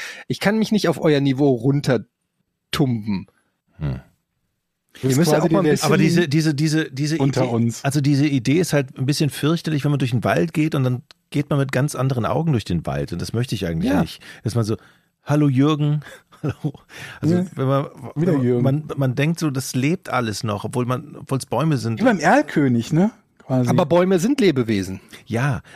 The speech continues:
Speaker 2: aber man geht jetzt mit ganz anderen, ich gehe jetzt, beim nächsten Mal, wenn ich in den Wald gehe hier, da
Speaker 1: Mhm.
Speaker 2: geht man mit ganz anderen Gefühlen und Gedanken durch den Wald, wenn man sich
Speaker 1: Du musst gar
Speaker 2: beobachtet
Speaker 1: nicht,
Speaker 2: fühlt.
Speaker 1: sorry, dass ich dich enttäuschen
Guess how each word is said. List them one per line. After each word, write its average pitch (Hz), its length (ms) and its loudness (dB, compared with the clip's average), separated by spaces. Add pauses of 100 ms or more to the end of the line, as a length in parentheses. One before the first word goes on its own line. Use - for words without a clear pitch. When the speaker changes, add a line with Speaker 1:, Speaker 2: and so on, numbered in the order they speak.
Speaker 2:
aber 113 160 -4
man 120 160 0
geht 143 180 0
jetzt 147 140 -2
mit 135 100 -2
ganz 139 220 0
anderen, 139 240 -2
ich - 80 -6
gehe 160 140 2
jetzt, 165 220 -2
beim 127 220 -2
nächsten 185 240 0
Mal, 160 60 0
wenn 147 100 0
ich 135 80 -2
in 117 80 2
den 98 60 -4
Wald 185 240 -2
gehe 175 260 2
hier, 170 340 0 (800)
da 226 140 0
Speaker 1:
Mhm. 151 180 -2
Speaker 2:
geht 170 180 0
man 180 180 0
mit 160 200 -4
ganz 175 280 0
anderen 170 460 0
Gefühlen 160 380 0
und 151 100 -2
Gedanken 147 340 0
durch 104 140 -2
den 85 180 -2
Wald, 73 280 -4
wenn 110 80 0
man 117 160 0
sich 117 180 -4
Speaker 1:
Du - 100 0
musst 170 180 4
gar 160 120 4
Speaker 2:
beobachtet 127 220 -2
Speaker 1:
nicht, - 60 -10
Speaker 2:
fühlt. - 80 -2
Speaker 1:
sorry, 175 200 2
dass 165 160 2
ich 156 100 0
dich 143 120 0
enttäuschen 175 320 0